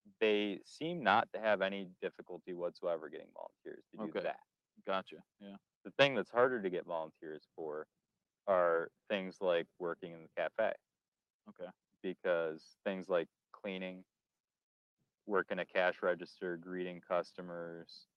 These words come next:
Speaker 2: Right.
Speaker 1: um, you know, warming up food, making drinks, stuff like that,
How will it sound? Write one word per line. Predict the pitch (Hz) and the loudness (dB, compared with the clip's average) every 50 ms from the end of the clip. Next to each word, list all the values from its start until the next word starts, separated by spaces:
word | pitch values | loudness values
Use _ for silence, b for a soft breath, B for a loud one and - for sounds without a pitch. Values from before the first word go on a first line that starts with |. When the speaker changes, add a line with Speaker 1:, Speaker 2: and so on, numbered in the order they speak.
| _ _ 95 | _ _ -20
Speaker 2:
Right. | 92 87 85 85 90 | -20 -20 -18 -8 -4
Speaker 1:
um, | 95 90 85 82 80 80 78 73 76 82 _ _ _ _ _ _ _ _ _ _ _ _ _ _ _ | -2 0 0 0 -2 -4 -6 -8 -12 -18 _ _ _ _ _ _ _ _ _ _ _ _ _ _ _
you | - 123 110 | -12 -6 -4
know, | 92 87 85 82 _ _ _ _ _ _ _ _ _ - _ _ | -4 -4 -4 -6 _ _ _ _ _ _ _ _ _ -20 _ _
warming | 107 104 101 98 95 95 92 87 | -4 0 0 0 0 -2 0 -2
up | 87 - _ _ _ _ - | -2 -2 _ _ _ _ -6
food, | 95 90 90 87 85 85 85 - _ _ _ _ - | -4 -4 -4 -6 -8 -8 -10 -12 _ _ _ _ -10
making | 95 95 92 - 92 90 90 87 | -6 -6 -6 -4 -6 -8 -8 -8
drinks, | 165 87 87 87 85 85 _ - - - _ | -8 -6 -4 -4 -6 -6 _ -18 -20 -20 _
stuff | _ - 113 104 - - | _ 0 0 0 2 2
like | 92 90 - - | 2 2 2 2
that, | 101 101 98 98 95 - | 4 6 6 6 4 2